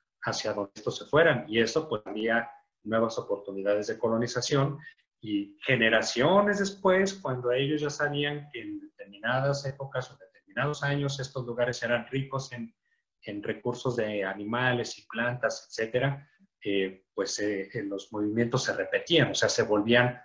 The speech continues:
cíclicos, ¿sí? Se iban moviendo a lo largo de los años, pero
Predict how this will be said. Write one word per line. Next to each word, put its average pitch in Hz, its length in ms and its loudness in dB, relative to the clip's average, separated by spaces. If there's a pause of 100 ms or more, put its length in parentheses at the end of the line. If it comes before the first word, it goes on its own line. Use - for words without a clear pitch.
(100)
cíclicos, - 880 -6
¿sí? - 340 -2
Se - 160 -4
iban 113 260 4
moviendo 104 580 0 (400)
a 87 100 -6
lo 90 80 -8
largo 101 260 2
de 110 80 4
los 110 160 0
años, 165 320 4
pero 101 320 2